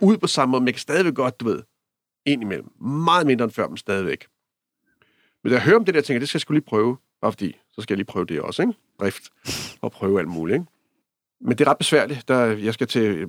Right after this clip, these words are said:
et møde inden med terapeuten, og han skal fortælle mig, at hvis jeg gør det, så, så kan mit liv ændre sig. Og det vil det helt sikkert. Og jeg tænker,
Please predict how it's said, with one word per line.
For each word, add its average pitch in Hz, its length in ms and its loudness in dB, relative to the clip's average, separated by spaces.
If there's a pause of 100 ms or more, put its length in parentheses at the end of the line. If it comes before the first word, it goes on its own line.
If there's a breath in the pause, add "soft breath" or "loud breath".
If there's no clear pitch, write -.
(120)
et - 200 -16
møde 113 400 4
inden 120 220 2
med 117 160 4
terapeuten, 120 560 -2
og 113 60 2
han 110 80 2
skal 113 140 -4
fortælle 110 360 -4
mig, 120 180 2
at 95 60 0
hvis 92 100 -8
jeg 98 80 -6
gør 98 180 0
det, 117 100 -2
så, 104 300 -2
så 98 320 -4 (160)
kan 104 100 -4
mit 95 140 -6
liv 110 160 -2
ændre 92 180 0
sig. 101 120 -2 (840)
Og 80 80 -10
det 82 80 -6
vil 90 100 0
det - 80 -8
helt 101 140 -6
sikkert. - 340 -2
Og 92 480 -2
jeg 92 100 -4
tænker, 90 200 -8